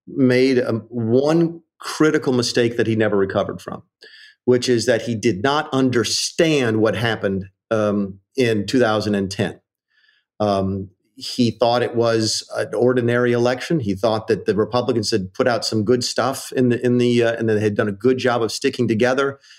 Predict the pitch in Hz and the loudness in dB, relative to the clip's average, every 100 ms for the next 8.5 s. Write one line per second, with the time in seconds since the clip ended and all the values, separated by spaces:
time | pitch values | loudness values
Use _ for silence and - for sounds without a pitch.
0 | _ - 110 101 - 107 98 107 - 143 | _ -2 0 0 0 -2 0 -2 0 0
1 | 135 127 123 107 127 123 127 117 117 104 | 2 2 2 2 0 0 -2 0 0 -2
2 | 92 143 139 127 123 107 120 123 117 110 | -2 -2 0 2 2 2 2 2 0 -2
3 | - 113 107 110 107 104 107 104 98 87 | -2 0 -2 -4 -2 0 0 0 -2 -2
4 | 87 - - - 107 104 - 95 98 101 | -8 -12 -10 -2 -2 -2 -2 -2 -2 -2
5 | 101 92 - 90 - 104 101 104 101 92 | -2 -4 -4 -8 -4 -4 -4 -4 -6 -6
6 | 92 95 92 90 101 90 113 90 82 _ | -6 -8 -12 -10 -8 -6 -4 -2 -4 _
7 | - - - _ - 113 107 104 107 107 | -20 -20 -20 _ -2 0 2 2 0 0
8 | 127 117 117 127 127 | 0 0 0 -2 -2